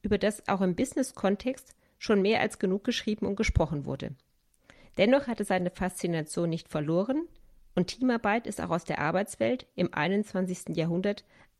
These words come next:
aktuell nicht mehr wegzudenken. Die Bedeutung von Teamarbeit wird weiter zunehmen.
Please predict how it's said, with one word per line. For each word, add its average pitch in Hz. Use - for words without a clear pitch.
aktuell -
nicht 175
mehr 190
wegzudenken. 139
Die -
Bedeutung 247
von 196
Teamarbeit 226
wird 175
weiter 175
zunehmen. 147